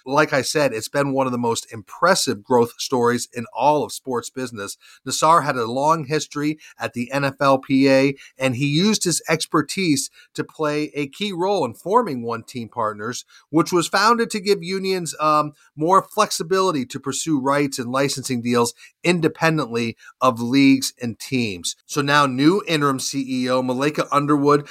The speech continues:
she has been with One Team since September of two thousand and twenty. She joined as Senior Vice President of Licensing. She is also very well regarded in the licensing world. So now she takes over from Ahmad Nassar, and so you want to continue to keep your eye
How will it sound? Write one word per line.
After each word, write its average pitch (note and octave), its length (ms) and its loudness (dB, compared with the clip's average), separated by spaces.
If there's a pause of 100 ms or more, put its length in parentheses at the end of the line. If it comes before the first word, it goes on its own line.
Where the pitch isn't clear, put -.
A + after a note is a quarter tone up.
she F3+ 260 0
has G#3+ 120 2
been D3 260 4
with C3+ 200 2
One C3+ 260 2
Team C#3 300 -2
since C3+ 260 -4
September E3 640 -2
of - 160 -4
two F3 260 -6
thousand D3+ 540 2
and G#2+ 100 -6
twenty. D3+ 460 0 (160)
She F#3 240 0
joined D#3 420 4
as A#2 140 -2
Senior D#3 320 2
Vice C#3 320 0
President C3+ 480 -2
of A2 120 -8
Licensing. C3 580 -4 (160)
She E3+ 220 -4
is D3 120 2
also D3 360 2
very B2+ 420 0
well C3 260 0
regarded A#2+ 580 -2
in A#2+ 100 -4
the A2+ 80 0
licensing A#2 600 -2
world. A#2 400 2
So C#3 140 -2
now B2+ 180 4
she D#3 300 -2
takes E3 340 0
over D#3 320 2
from A#2+ 180 -6
Ahmad C3 380 2
Nassar, C3+ 640 2 (320)
and A#2 160 -6
so C3 100 -2
you B2 200 0
want C#3 220 2
to D#3 60 -2
continue F3+ 480 -6
to F3+ 100 -4
keep F#3 280 -8
your G#3 160 2
eye G#2+ 340 2